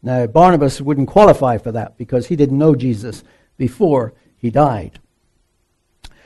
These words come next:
So I think the Lord Jesus clearly meant to differentiate between apostles like Barnabas, and Silas and Timothy were also called apostles, and the apostles with a capital A,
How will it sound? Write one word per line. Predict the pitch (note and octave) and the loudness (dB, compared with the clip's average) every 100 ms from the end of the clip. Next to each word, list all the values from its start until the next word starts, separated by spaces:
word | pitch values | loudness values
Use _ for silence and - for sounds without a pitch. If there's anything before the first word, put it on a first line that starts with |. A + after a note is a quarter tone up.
| _ _ | _ _
So | - G#3 F3+ | -2 4 6
I | |
think | A#3+ D4+ | 6 4
the | A3 | 6
Lord | A3+ G3 | 8 8
Jesus | G3 G#3 - | 4 0 0
clearly | - C4+ C4 | 4 6 6
meant | G#3 G#3+ | 6 4
to | F#3 | 2
differentiate | C#3+ C#3+ A3 G3 F#3 B3 - F3+ C#3+ C#3 | 0 2 2 4 2 2 0 0 2 2
between | D#3+ C3+ F#3+ D#3+ | -2 0 2 2
apostles | D3+ - B3 A#3+ G#3+ D3+ | 2 4 4 6 4 6
like | F3+ A#3+ C3 | 6 4 2
Barnabas, | B2+ A#2 C3 D#3 - _ _ _ _ | 0 0 -2 -2 -4 _ _ _ _
and | E3 | -8
Silas | - - B3+ A#3+ F3+ | -6 0 4 4 4
and | F#3 D3+ | 2 2
Timothy | B3+ G#3+ - B2 | 4 4 2 -4
were | A#2+ | 0
also | E3 E3+ C#3 | 2 2 0
called | G#2+ C3+ | -6 -4
apostles, | A#2 - G#2+ - G2 - _ _ _ _ _ _ _ _ _ _ _ | -4 -4 -6 -8 -18 -20 _ _ _ _ _ _ _ _ _ _ _
and | D#3+ F3 F3+ | 2 4 4
the | D#3+ | 4
apostles | D3+ - A#3+ - G#3+ G3 F#3+ - _ - | 2 4 2 6 8 8 6 0 _ 0
with | C#3 | 0
a | C#3+ | 2
capital | F3 E3+ E3+ D3 F3 | 2 2 4 4 6
A, | A#3+ C3 E2+ | 6 2 -4